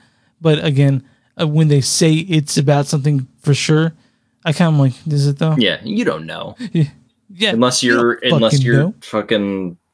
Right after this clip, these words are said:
Speaker 2: Father John. Like, you don't know for sure.
Speaker 1: Yeah, you know, there are plenty of times I've wrote lyrics, I don't know what the fuck they're about.
Speaker 2: This song is about Sally Field.
Speaker 1: <laughs> Yeah, and, and she's a hatchet.
Speaker 2: Yeah.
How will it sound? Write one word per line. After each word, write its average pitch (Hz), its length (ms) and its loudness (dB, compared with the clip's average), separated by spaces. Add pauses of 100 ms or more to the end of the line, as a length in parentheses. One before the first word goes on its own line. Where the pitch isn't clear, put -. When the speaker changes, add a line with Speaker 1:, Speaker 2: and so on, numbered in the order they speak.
(460)
Speaker 2:
Father 110 340 0
John. 95 540 -2 (180)
Like, 90 220 -10
you 101 80 0
don't 98 160 0
know 87 120 -2
for 82 200 -6
sure. 80 340 -12 (960)
Speaker 1:
Yeah, 190 160 -2
you 175 400 -6
know, 147 220 2
there 175 160 -8
are 175 40 -8
plenty 165 180 2
of 131 60 0
times 139 200 0
I've 135 100 0
wrote 143 160 0
lyrics, 139 220 0
I 160 40 0
don't 165 80 2
know 151 60 2
what 127 80 0
the 139 60 -12
fuck 139 180 -8
they're 139 140 -4
about. 139 280 -4 (160)
Speaker 2:
This 151 320 -2
song 120 460 0
is 85 100 -10
about 82 320 -6
Sally 127 560 0
Field. 95 800 -6 (140)
Speaker 1:
<laughs> - 180 -20
Yeah, 185 500 0 (500)
and, 156 180 0 (360)
and 175 140 0
she's 190 200 2
a 165 60 4
hatchet. 139 560 0
Speaker 2:
Yeah. 135 160 -2